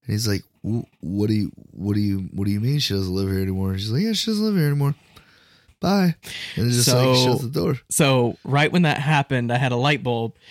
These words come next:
Speaker 2: I was like, "What if this lady was tied to, like, a mobster?" And, uh,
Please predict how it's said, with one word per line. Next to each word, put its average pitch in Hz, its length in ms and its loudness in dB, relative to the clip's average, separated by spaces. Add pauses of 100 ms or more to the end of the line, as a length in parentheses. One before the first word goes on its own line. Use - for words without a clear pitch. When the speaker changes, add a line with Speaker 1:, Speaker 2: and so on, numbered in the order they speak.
(320)
Speaker 2:
I - 80 2
was 175 140 4
like, 165 240 0
"What 185 200 0
if - 100 -14
this 196 220 -2
lady 143 420 4
was 131 220 2
tied 127 500 0
to, 147 80 0
like, 127 300 0
a 123 60 -2
mobster?" 131 760 0 (920)
And, 117 580 0 (440)
uh, 117 380 0